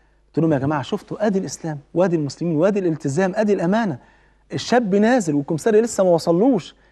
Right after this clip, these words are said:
اللي هو بيقطع التذاكر لسه ما وصلوش، وممكن ما، يعني خلاص، يعني ممكن يعدي ويمشي وينزل وخلاص، والكمساري ما جاش، يعني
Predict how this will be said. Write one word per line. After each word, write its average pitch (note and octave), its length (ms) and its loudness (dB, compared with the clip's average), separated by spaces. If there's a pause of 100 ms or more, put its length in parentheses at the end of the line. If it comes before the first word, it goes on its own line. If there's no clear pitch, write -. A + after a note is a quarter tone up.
(140)
اللي C3+ 100 2
هو F3+ 60 4
بيقطع G3 300 2
التذاكر D#3 460 -2 (340)
لسه B3 260 0
ما F#3+ 80 4
وصلوش، F#3 640 2 (240)
وممكن A3+ 380 4
ما، F#3 200 0
يعني D#3 340 2
خلاص، E3+ 380 2
يعني D3+ 200 2
ممكن F#3+ 280 2
يعدي F3+ 340 4
ويمشي F#3 400 2
وينزل F#3+ 340 4
وخلاص، E3 340 2
والكمساري F#3+ 360 0
ما F3+ 120 4
جاش، A3+ 200 0
يعني E3+ 180 -2